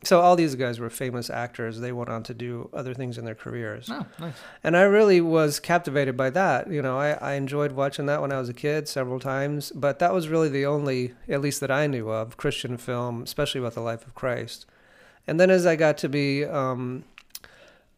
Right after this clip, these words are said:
Speaker 1: an adult and was paying more attention to that kind of stuff, then I guess it was, like, two thousand two or three when Mel Gibson's The Passion of the Christ came out. So I was very interested to see that, and I thought that was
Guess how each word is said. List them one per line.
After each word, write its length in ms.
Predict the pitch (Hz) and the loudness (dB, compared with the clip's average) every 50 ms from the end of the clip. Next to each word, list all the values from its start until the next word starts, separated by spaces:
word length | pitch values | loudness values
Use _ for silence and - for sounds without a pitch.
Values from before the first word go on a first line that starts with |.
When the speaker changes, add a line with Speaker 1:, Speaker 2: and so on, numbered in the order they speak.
| _ | _
Speaker 1:
an 160 | - 139 135 | -4 -2 -2
adult 580 | 131 120 120 143 147 143 135 127 127 127 131 - | -2 -2 2 4 4 4 4 4 2 0 -2 -4
and 300 | 285 156 139 135 131 127 | -4 -2 -2 -2 -2 -4
was 120 | 127 127 | -4 -6
paying 260 | - - - 147 139 139 | -6 -2 -2 0 0 0
more 120 | 135 123 | -2 -2
attention 380 | 117 - - 151 147 - 135 123 | -4 -4 -4 -4 -4 -4 -6 -4
to 40 | 120 | -4
that 120 | 117 117 | -4 -4
kind 160 | - - 127 | -4 -6 -8
of 60 | 117 - | -8 -8
stuff, 360 | - - 127 110 113 113 - | -8 -6 -4 -4 -4 -4 -6
then 500 | 143 131 127 127 123 123 123 123 120 120 _ _ _ _ _ _ _ | -6 -4 -4 -2 -2 -4 -6 -6 -8 -10 _ _ _ _ _ _ _
I 80 | 160 160 | -4 0
guess 220 | 196 208 185 - | 0 0 0 0
it 20 | |
was, 80 | 165 156 | 0 0
like, 180 | 151 147 143 - | 0 -2 -2 -2
two 120 | - - | -4 -2
thousand 480 | 165 170 156 151 143 139 135 127 127 123 | 2 4 4 4 2 2 -2 -4 -6 -6
two 260 | - - 151 151 147 | -4 -4 -2 0 0
or 100 | 143 131 120 | -2 -2 -4
three 640 | - - - 143 139 147 147 147 147 147 151 151 | -8 -10 -8 -4 -2 0 0 0 0 0 -2 -2
when 580 | - - - 143 139 131 123 123 120 120 120 131 - | -4 -6 -6 -4 -4 -4 -4 -4 -6 -6 -8 -8 -8
Mel 240 | 202 143 135 131 127 | -6 -4 -4 -4 -4
Gibson's 480 | 123 123 135 135 - - 147 135 127 120 | -4 -6 -8 -8 -6 -6 -4 -4 -4 -6
The 80 | 127 | -6
Passion 360 | 120 - 135 131 131 - - | -4 -2 -2 -2 -2 -4 -6
of 120 | 135 127 113 | -8 -8 -8
the 80 | 123 | -10
Christ 380 | 117 - - 127 127 127 127 - | -12 -8 -6 -6 -6 -6 -8 -8
came 200 | - 139 131 127 | -8 -8 -6 -4
out. 300 | 135 131 131 135 - - _ _ - - _ _ _ _ | -4 -4 -4 -6 -8 -10 _ _ -20 -20 _ _ _ _
So 200 | - - 170 160 | -2 2 2 4
I 20 | |
was 120 | 160 156 147 | 4 2 2
very 180 | 147 160 160 160 | 2 2 2 2
interested 320 | 156 - 156 143 - 147 139 | 2 0 -2 -2 -2 -4 -6
to 80 | 139 139 | -6 -6
see 200 | - - 139 135 | -6 -6 -4 -2
that, 300 | 135 135 135 139 147 - | -2 0 0 0 -2 -2
and 120 | 151 139 | -2 -2
I 100 | 139 139 | -4 -4
thought 220 | - - 147 139 | -2 -2 -2 -2
that 100 | - 156 147 | 0 -2 -2
was 300 | 143 131 127 - - | -2 -4 -6 -8 -14